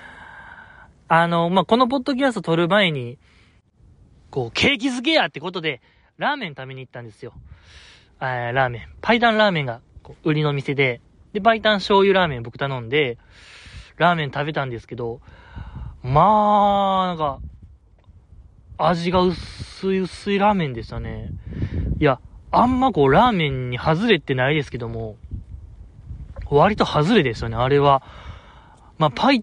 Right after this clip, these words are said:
湯で白い湯と書いて白湯、ほんま、まあ、白湯とも読めますけども、マジで白湯でしたね。<laughs> 白湯、白湯の中にラーメン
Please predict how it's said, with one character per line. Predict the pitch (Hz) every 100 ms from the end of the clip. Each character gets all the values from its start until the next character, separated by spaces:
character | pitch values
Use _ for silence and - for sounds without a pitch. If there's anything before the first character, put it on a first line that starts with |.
| 185
湯 | 151
で | 135 127 120 110
白 | - 185 185 262
い | 175 123 - - -
湯 | - 165 208
と | 175
書 | 143
い | 135
て |
白 | 123 160
湯、 | 147 135
ほ | 123
ん |
ま、 | 143 131 139
ま | 143
あ、 |
白 | - 175
湯 | 240
と | 233
も | 160
読 | 127
め | 127
ま | 135
す | -
け | 135
ど | 120
も、 | 120 117 - - - - - - - -
マ | 139 131 190 294
ジ | 311
で | 247
白 | 160 - - 175
湯 | 277
で | 185
し | -
た | 120
ね。 | 117 107 - - -
<laughs> | - - -
白 | 220
湯、 | 240 247 240 - - - - -
白 | - 196 277
湯 | 311
の |
中 | 208 190 185
に |
ラ | 165 214
ー |
メ | 185 156 131
ン | 120 123